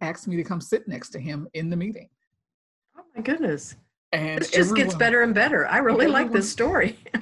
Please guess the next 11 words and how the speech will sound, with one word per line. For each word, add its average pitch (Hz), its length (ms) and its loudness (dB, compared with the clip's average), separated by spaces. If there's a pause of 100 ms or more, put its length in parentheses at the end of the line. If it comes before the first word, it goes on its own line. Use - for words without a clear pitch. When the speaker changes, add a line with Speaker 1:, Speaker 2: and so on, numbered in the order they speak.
(120)
Speaker 1:
<laughs> - 140 -8
and 208 120 -4
everyone 254 380 2
just - 240 -4
froze. 165 640 -2 (420)
And 165 160 -4
I, 160 120 -4 (180)
I 175 80 2
was 165 160 -2
also 196 360 -2
told, 147 580 -4